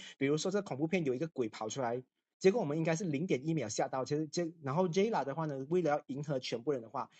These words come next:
他是零点三十秒过后，他才开始假装被吓到。所以火星巨蟹的话呢，很多时候是你要看什么样的表情，我做给你看哦。好，你要我走动，我就走动。他很少会去有太多的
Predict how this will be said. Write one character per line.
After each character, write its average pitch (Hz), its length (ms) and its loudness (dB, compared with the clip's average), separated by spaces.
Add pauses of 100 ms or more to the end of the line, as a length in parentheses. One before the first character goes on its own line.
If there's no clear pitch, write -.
他 165 100 -2
是 185 120 2
零 151 320 0
点 110 340 -2
三 147 240 -2
十 120 160 -4
秒 113 240 -8
过 117 140 0
后， 117 200 -2 (140)
他 127 100 -6
才 120 140 -6
开 113 180 -8
始 - 300 -10 (320)
假 107 160 -2
装 113 180 -6
被 120 80 -8
吓 113 280 -8
到。 - 120 -18 (1080)
所 180 140 4
以 196 40 4
火 127 220 -2
星 151 160 -2
巨 180 100 -4
蟹 165 140 0
的 139 100 0
话 143 180 -4
呢， 135 100 -6
很 113 100 -8
多 117 100 -2
时 117 100 -4
候 127 60 0
是 139 160 -2 (280)
你 131 100 -2
要 147 100 2
看 170 180 -4
什 156 120 -6
么 131 100 -4
样 151 140 0
的 139 80 -2
表 107 180 -2
情， 123 160 -10
我 123 120 -6
做 127 120 -2
给 120 140 -2
你 110 140 -6
看 123 280 -4
哦。 120 480 -4 (200)
好， 120 160 0
你 123 140 -4
要 139 120 2
我 147 100 2
走 110 220 -4
动， 120 160 -8
我 110 80 -8
就 123 100 -6
走 101 160 -4
动。 107 160 -8
他 175 160 -6
很 151 300 -4
少 110 240 -4
会 131 160 -4
去 123 480 -4
有 110 140 -4
太 135 260 -4
多 110 220 -4
的 98 280 -10